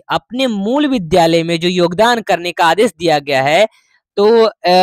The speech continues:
आदेश तो इसमें दिया गया, अतः निर्देश दिया जाता है उन सभी शिक्षकों को कि जो बिहार लोक सेवा आयोग, अ, बीपीएससी द्वारा पटना द्वारा वैसे सफल अभ्यर्थी जो पूर्व से शिक्षक के पद पर कार्यरत थे,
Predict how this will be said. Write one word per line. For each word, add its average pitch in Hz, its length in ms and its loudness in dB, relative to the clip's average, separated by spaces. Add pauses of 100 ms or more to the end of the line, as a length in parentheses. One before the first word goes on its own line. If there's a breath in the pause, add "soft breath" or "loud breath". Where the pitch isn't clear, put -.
(100)
आदेश 180 360 2
तो 247 60 -4
इसमें 240 240 -6
दिया 233 200 2
गया, 175 140 -2
अतः 170 300 -2
निर्देश 220 380 -2
दिया 214 240 -2
जाता 202 260 0
है 202 80 2
उन 202 80 -8
सभी 196 280 -2
शिक्षकों 175 360 -10
को 202 200 -4
कि - 300 -16
जो 196 120 -4
बिहार 190 320 -2
लोक 233 200 -4
सेवा 208 240 -4
आयोग, 175 360 -4 (360)
अ, 160 260 0
बीपीएससी 190 500 -6
द्वारा 196 380 0 (280 loud breath)
पटना 220 360 -2
द्वारा 202 280 2
वैसे 190 440 0
सफल 208 260 -2
अभ्यर्थी 180 340 -6
जो 196 200 -6
पूर्व 254 400 -6
से 208 300 -2
शिक्षक 185 360 -10
के 180 140 -10
पद 165 260 -4
पर 175 100 -6
कार्यरत 175 460 0
थे, 233 100 -2